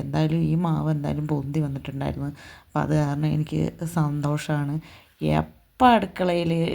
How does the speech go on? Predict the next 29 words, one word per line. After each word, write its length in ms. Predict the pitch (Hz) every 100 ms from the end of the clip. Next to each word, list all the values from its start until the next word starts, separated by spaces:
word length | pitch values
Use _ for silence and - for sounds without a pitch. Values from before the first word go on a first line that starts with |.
| -
ഇഡ്ഡലി 340 | 170 160 156 160
ദോശയ്ക്കൊക്കെ 640 | 156 147 160 156 151 151 156 - - _ 156
മാവ് 280 | 151 151 156
റെഡിയാക്കി 400 | 147 156 147 156
വെച്ചാലും 420 | 151 - 143 147 -
ഭയങ്കര 420 | 156 151 156 165 160
ടെൻഷനുള്ള 520 | 151 139 - 147 143
കാര്യമാണ്. 520 | 143 143 139 143 151 - - - -
അപ്പം 220 | - 220 202
ഞാൻ 140 | 196
ഇഡ്ഡലി 400 | 196 180 175 185 185
തട്ടിൽ 340 | 175 165 165 165 170
കുറച്ച് 320 | 175 165 - 175
ഓയിൽ 220 | 165 165
ചേർക്കുന്നുണ്ട്. 600 | 165 156 - 160 160 156
ഇപ്പോൾ 220 | 175 175 170
വെളിച്ചെണ്ണയല്ല 680 | 165 156 165 185 185 165 147
ഉപയോഗിക്കുന്നത്, 520 | 143 143 143 147 151 156
റൈസ് 360 | 151 151 -
ബ്രാൻഡ് 400 | 156 156 156 160
ഓയിലാണ്. 460 | 160 147 143 143 151 160 - - _ -
കാരണം 420 | 170 175 185 202
ഹെൽത്ത് 380 | 190 180 - -
കോൺഷ്യസ് 480 | 196 196 202 226 220
ആയതുകൊണ്ടൊന്നുമല്ല, 800 | 196 185 185 180 180 165 160 151
വില 300 | 160 151 147
കൊണ്ട് 280 | 143 151 156
തന്നെയാണ് 400 | 156 147 143 139
കേട്ടോ. 240 | 139 -